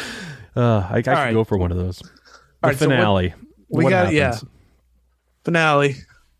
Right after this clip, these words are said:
Speaker 1: Are you,
Speaker 2: We
Speaker 1: were you satisfied?
Speaker 2: Uh, yes. Uh, I think,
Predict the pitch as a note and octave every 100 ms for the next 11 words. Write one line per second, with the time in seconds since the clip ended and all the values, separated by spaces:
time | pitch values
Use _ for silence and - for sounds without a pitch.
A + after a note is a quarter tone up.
0 | _ - B2+ B2+ A#2 C3 A2+ - C#3+ D#3
1 | - D#3+ D#3+ D#3 _ _ _ _ _ _
2 | _ _ _ _ _ _ E3 E3+ F3+ F3+
3 | F3+ F3+ F3+ F3 F3+ F3 F3 E3+ - D3+
4 | A#2+ - - - - _ _ _ C#3+ E3
5 | E3+ A3+ G#3